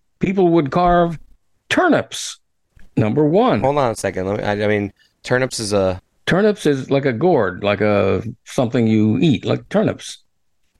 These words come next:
Speaker 1: You
Speaker 2: Yeah,
Speaker 1: know,
Speaker 2: but
Speaker 1: collard greens and turnips and
Speaker 2: Okay, well, I've
Speaker 1: it's
Speaker 2: never
Speaker 1: like a
Speaker 2: really,
Speaker 1: s-, uh,
Speaker 2: I've never
Speaker 1: soul
Speaker 2: eaten
Speaker 1: food.
Speaker 2: turnips.
Speaker 1: Oh.
Speaker 2: It's, it's a vegetable of some sort.
Speaker 1: Yeah,
Speaker 2: Okay.
Speaker 1: it's a vegetable. It's like a gourdy kind of vegetable,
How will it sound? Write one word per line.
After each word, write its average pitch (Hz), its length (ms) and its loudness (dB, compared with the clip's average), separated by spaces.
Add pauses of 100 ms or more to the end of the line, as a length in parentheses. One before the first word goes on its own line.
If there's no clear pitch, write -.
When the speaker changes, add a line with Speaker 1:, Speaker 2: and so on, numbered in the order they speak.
Speaker 1:
You - 100 2
Speaker 2:
Yeah, 107 80 0
Speaker 1:
know, 107 60 -2
Speaker 2:
but 104 80 -10
Speaker 1:
collard 127 300 0
greens 127 360 2
and 95 300 0
turnips 147 460 -2
and - 300 -4 (140)
Speaker 2:
Okay, 139 360 -4
well, 110 60 -2
I've 104 240 -2
Speaker 1:
it's 113 80 0
Speaker 2:
never 123 180 2
Speaker 1:
like 98 140 2 (100)
a - 60 -4
Speaker 2:
really, 135 80 -2
Speaker 1:
s-, - 40 -10
uh, - 60 -10 (120)
Speaker 2:
I've 123 160 0
never 143 200 2
Speaker 1:
soul 123 120 0
Speaker 2:
eaten 165 160 2
Speaker 1:
food. 156 100 -6
Speaker 2:
turnips. 104 500 0
Speaker 1:
Oh. 156 60 -2
Speaker 2:
It's, 110 160 -6
it's - 160 -6
a 101 60 -2
vegetable 92 440 -2
of 92 140 -8
some 90 180 -6
sort. 92 240 -2
Speaker 1:
Yeah, 220 160 2
Speaker 2:
Okay. 98 100 0
Speaker 1:
it's 143 60 2
a 135 40 -2
vegetable. 127 500 -2
It's 143 160 -4
like 156 140 2
a 135 60 2
gourdy 117 680 2
kind 110 180 0
of 95 80 -2
vegetable, 95 500 -2